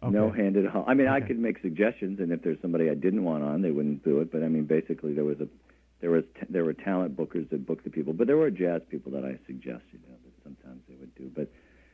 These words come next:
Speaker 1: you know, it was about ratings and record company, and, you know, it's all business,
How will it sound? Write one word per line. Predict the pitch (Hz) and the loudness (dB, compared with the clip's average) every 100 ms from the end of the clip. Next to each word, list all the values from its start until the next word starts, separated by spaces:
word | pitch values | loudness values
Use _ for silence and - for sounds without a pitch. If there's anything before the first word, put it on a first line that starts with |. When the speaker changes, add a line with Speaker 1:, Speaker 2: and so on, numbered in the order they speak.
| _ | _
Speaker 1:
you | 110 | 4
know, | 104 131 | 6 6
it | |
was | 139 | 4
about | 143 123 98 | 2 2 4
ratings | 98 87 90 95 101 | 2 2 2 -2 -2
and | 90 85 82 | -2 2 4
record | 85 87 80 | 2 0 -4
company, | 85 78 80 82 82 | -6 -4 -2 -2 0
and, | 107 | 0
you | 87 | 0
know, | 90 | 0
it's | 107 101 | 0 -2
all | 104 | -2
business, | 73 87 71 62 | 2 0 0 -12